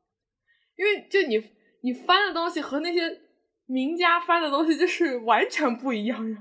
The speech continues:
没有一句是一样的。<laughs> 就你在对的时候，你就，我的天呐，他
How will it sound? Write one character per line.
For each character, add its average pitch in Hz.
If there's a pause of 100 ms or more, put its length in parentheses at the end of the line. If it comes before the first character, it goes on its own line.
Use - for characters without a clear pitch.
(280)
没 262
有 508
一 254
句 392
是 302
一 226
样 233
的。 208
<laughs> -
就 494
你 311
在 370
对 480
的 330
时 302
候， 320
你 311
就， 330
我 403
的 247
天 381
呐， 359
他 349